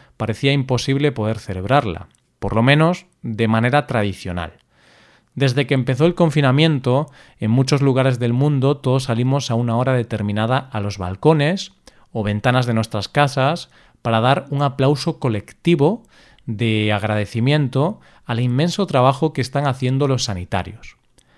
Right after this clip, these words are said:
Así, los balcones se están convirtiendo en lugares muy transitados,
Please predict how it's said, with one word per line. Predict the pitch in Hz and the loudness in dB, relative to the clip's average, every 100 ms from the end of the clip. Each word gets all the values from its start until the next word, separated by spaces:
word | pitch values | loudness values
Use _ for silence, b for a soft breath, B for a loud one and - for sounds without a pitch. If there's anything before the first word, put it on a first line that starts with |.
| b b b | b b b
Así, | - - 170 190 - - | -6 0 0 0 -8 -8
los | 101 98 | -6 -4
balcones | 107 98 147 156 190 - - | -4 0 2 2 0 -2 -10
se | - 127 | -6 -4
están | - 160 170 | -2 -2 0
convirtiendo | 180 156 127 135 135 147 170 - | 0 2 0 2 2 4 0 0
en | 127 113 | -4 0
lugares | 107 123 160 | 0 2 2
muy | 135 139 | 2 0
transitados, | 135 151 131 - 95 160 123 - - | 0 -2 -2 -4 2 2 2 -2 -12